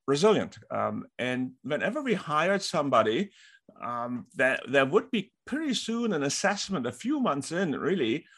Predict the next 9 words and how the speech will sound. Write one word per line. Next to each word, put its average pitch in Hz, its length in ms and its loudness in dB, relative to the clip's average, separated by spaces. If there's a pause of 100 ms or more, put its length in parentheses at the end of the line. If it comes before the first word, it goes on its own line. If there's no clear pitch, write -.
(240)
what 165 300 0
had 180 260 -2
they 147 160 4
done 127 460 4 (260)
and 135 180 -2
what 131 200 2
had 135 280 0
they 117 420 2
accomplished? - 680 -4